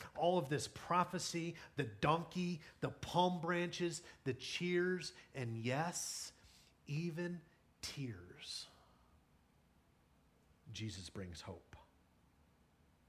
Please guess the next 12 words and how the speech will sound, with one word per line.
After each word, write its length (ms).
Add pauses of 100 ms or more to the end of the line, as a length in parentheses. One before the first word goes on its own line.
(1200)
You 100
see, 260
this, 300 (220)
this 160
Palm 400
Sunday, 480
this 320
peace, 460 (260)
this 280
love 240
of 140
Jesus, 680